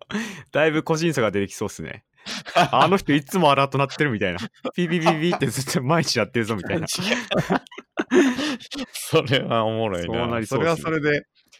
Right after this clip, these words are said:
Speaker 1: アンガーマネジメントできてるかできてないかが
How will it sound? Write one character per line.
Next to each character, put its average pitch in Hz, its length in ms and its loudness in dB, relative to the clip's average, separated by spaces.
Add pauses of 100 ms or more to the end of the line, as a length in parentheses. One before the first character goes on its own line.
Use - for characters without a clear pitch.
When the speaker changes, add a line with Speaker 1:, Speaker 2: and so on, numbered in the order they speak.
(200)
Speaker 1:
ア 143 140 0
ン 156 100 -2
ガ 143 160 4
ー - 20 4
マ 139 140 6
ネ 135 140 4
ジ 113 100 0
メ 101 100 2
ン 90 40 -2
ト 92 100 -2
で 101 120 0
き - 80 -12
て 113 140 -2
る 104 80 -4
か 98 100 0
で 85 120 -4
き - 60 -18
て - 120 -6
な 90 80 -2
い 80 80 -4
か 78 140 -8
が 80 280 -10